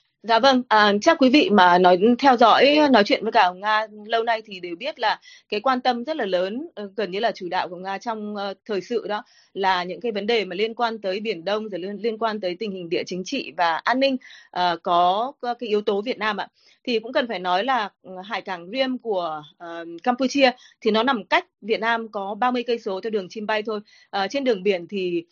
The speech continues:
ờ, tàu bè hai bên vẫn nhìn thấy nhau thường xuyên. Đó, thì hải cảng Ream bây giờ mà lọt vào tay Trung Quốc thì quý vị cũng biết là những tàu biển của Trung Quốc, tàu quân sự của Trung Quốc, ờ, cập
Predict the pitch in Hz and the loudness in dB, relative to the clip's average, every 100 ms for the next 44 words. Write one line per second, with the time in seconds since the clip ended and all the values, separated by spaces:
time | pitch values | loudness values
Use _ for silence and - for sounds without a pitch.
0 | _ _ - 185 180 214 208 202 247 233 | _ _ -6 -4 0 2 2 0 -2 -2
1 | 254 247 220 240 262 190 196 247 233 214 | -2 -2 -6 -8 -8 -8 -4 -2 -2 -6
2 | - 214 165 247 226 214 _ _ _ 190 | -10 -10 -6 -4 -4 -6 _ _ _ -2
3 | 190 262 254 240 185 190 233 269 277 254 | -2 -2 -2 -2 -2 -2 0 0 0 0
4 | 226 190 175 202 196 185 185 185 180 220 | 0 -2 -8 -10 -6 -4 -2 -4 -4 -6
5 | 220 247 294 330 262 185 202 254 185 214 | -6 -8 -6 -8 -8 -10 -8 -8 -6 -4
6 | 330 330 214 180 214 254 208 180 - 202 | -4 0 -2 -2 2 4 4 2 -10 -2
7 | 208 165 165 233 302 330 - 196 180 262 | -2 -2 -10 -6 -6 -6 -2 -2 -2 -6
8 | 277 226 170 214 226 320 - - _ - | -4 -8 -8 -8 -4 -4 -4 -20 _ -10
9 | - | -4